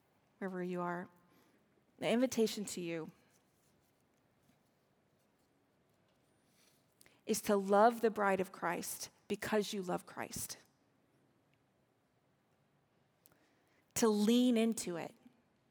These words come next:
To lead in it. To be it.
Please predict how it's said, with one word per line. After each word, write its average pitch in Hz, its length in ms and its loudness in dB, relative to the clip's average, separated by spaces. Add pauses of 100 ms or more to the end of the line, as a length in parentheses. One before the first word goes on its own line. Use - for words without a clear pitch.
(1600)
To 233 120 -2
lead 240 640 4
in 185 160 -2
it. - 380 -8 (640)
To 247 120 0
be 240 560 0
it. - 440 -4